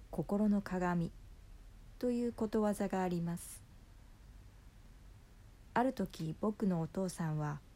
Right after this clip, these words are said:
買い物をしていて、一人のユダヤ人の少年に気がつきました。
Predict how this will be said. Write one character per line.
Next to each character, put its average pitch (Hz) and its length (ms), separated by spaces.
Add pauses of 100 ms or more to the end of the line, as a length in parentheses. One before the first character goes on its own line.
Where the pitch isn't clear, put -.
(160)
買 196 200
い 214 40
物 208 300
を 202 80
し - 80
て - 160
い 185 80
て、 151 300 (560)
一 - 200
人 226 140
の 170 140
ユ 160 120
ダ 175 120
ヤ 220 160
人 196 240
の 160 100
少 165 240
年 165 240
に 160 140
気 - 180
が 165 100
つ - 140
き - 140
ま 165 120
し - 100
た。 - 200